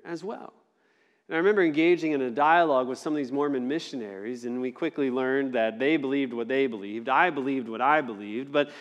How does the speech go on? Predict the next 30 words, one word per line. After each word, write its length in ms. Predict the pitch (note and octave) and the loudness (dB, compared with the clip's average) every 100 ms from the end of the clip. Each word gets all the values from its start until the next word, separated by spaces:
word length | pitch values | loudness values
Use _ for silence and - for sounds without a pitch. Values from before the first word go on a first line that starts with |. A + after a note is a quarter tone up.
| - - | -20 4
having 320 | F#3 G#3+ A3 | 8 8 8
this 180 | G3 G3+ | 6 8
opportunity 640 | F3+ F3 D3+ E3+ E3 D3+ | 8 8 2 4 4 4
to 140 | C3+ C#3 | 0 -2
go 240 | C#3+ D3 | 2 2
on 100 | D3 | 2
a 60 | C3+ | -2
summer 300 | - C3 B2+ | -4 -4 -4
leadership 580 | C#3 G#3+ G#3+ - D#3 - | -2 0 -2 0 -4 -2
project, 640 | C3+ A2+ G2+ A2+ C3+ - - _ _ _ | 0 0 0 -4 -6 -8 -20 _ _ _
coupled 320 | - G3+ F#3+ | 4 6 4
with 360 | E3+ E3 D3 - | 2 0 0 -4
my 120 | D3 | -4
church 460 | C3+ F3 E3+ E3 D3+ | -2 0 0 0 -2
and 100 | C3+ | -4
the 40 | |
denomination 580 | A#2+ C#3 D3 C#3+ C#3+ D3 | -2 0 2 2 0 -2
having 260 | C#3 C3+ | -2 -2
their 140 | C3+ C#3 | -2 -4
annual 320 | D3 C#3+ B2 | -2 -2 0
meeting, 540 | C#3+ G#3 D#3 C3 C#3+ C#3+ - - - _ _ _ | 2 2 2 0 -2 -8 -20 -20 -20 _ _ _
it 80 | D3+ | 0
was 220 | D3+ C3+ | 0 0
great 920 | A#2+ C3 D#3+ F#3 A3 A#3+ D#3+ C3 - - _ _ _ | -4 -6 0 4 6 6 4 2 -6 -16 _ _ _
that 200 | D3 D#3 | 0 4
our 100 | D3+ | 4
summer 380 | D3 - G#3 G#3+ | 2 2 4 4
leadership 520 | F#3 F3 F3 E3+ F3 | 4 4 4 2 -2
project 460 | - D#3+ D#3 D3+ C3 | 2 4 4 2 -4
director 680 | C3+ C#3+ E3 - B2 B2 | -2 2 2 2 -4 -4